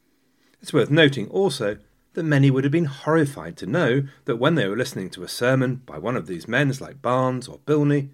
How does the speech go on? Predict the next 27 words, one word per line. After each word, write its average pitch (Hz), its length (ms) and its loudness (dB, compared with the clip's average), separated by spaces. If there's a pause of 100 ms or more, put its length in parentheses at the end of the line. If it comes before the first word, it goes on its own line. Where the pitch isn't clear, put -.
(280)
that 143 100 -2
they 139 100 0
were 127 120 2
listening 92 400 -10 (260)
to 139 120 -12
heresy. 139 560 -6 (1000)
Many 190 200 4
were 117 120 4
pulled 160 360 4
into 110 220 -4
evangelicalism 131 1120 -2 (160)
without 87 320 -4
even 113 280 -4
knowing 113 260 2
it. 98 220 -12 (1120)
Men 147 220 4
like 92 240 -4
Bilney, 151 500 4 (100)
and 113 140 -2
in 113 80 -4
particular 135 480 -2
his 92 180 -8
colleagues 131 440 -2
such 110 160 -10
as - 300 -14
Hugh 95 180 -6
Latimer, 127 520 -2